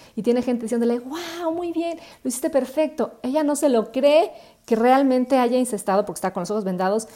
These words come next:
pero se, se anima y logra incestar porque toda la gente la está apoyando. Y luego llega otro, que al revés, que es un pro de, del básquet,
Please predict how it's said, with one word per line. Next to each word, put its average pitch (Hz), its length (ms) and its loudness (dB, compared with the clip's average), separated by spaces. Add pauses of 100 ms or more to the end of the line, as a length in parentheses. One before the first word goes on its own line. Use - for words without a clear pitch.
(180)
pero 214 200 4
se, 202 220 -4
se 226 100 0
anima 269 540 2
y 254 100 4
logra 302 280 4
incestar 311 840 -2
porque 226 240 -2
toda 269 220 0
la 294 120 2
gente 277 320 -2
la 233 60 2
está 220 160 -4
apoyando. 226 600 -2 (340)
Y 240 100 0
luego 262 220 6
llega 240 340 4
otro, 220 320 2
que 196 80 -8
al 165 80 -4
revés, 180 300 2
que - 80 -12
es - 120 -8
un 185 140 -4
pro 190 480 2
de, 170 480 -4
del 170 220 -4
básquet, 196 520 -2